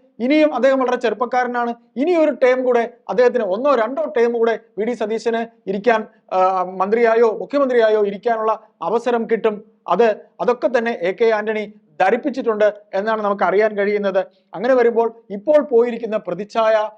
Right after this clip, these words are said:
ആ, യു ഡി എഫിന്റെ പ്രതിച്ഛായ, പിണറായി വിജയൻ, ആ, എന്ന, ആ, പിണറായി വിജയനും, ആ, ഈ, ആ, കണ്ണൂര് ഒരു മുഖമാണ്, അദ്ദേഹവും ഈ പറയുന്ന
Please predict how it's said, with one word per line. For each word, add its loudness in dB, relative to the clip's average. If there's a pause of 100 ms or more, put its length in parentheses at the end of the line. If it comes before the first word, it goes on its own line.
(220)
ആ, 0
യു -4
ഡി 0
എഫിന്റെ -2
പ്രതിച്ഛായ, -2 (260)
പിണറായി 2
വിജയൻ, 0 (280)
ആ, 2
എന്ന, -2
ആ, -4
പിണറായി 2
വിജയനും, 0 (220)
ആ, 0
ഈ, -4 (240)
ആ, -2
കണ്ണൂര് 0 (100)
ഒരു 2
മുഖമാണ്, -2 (200)
അദ്ദേഹവും 0
ഈ -6
പറയുന്ന -2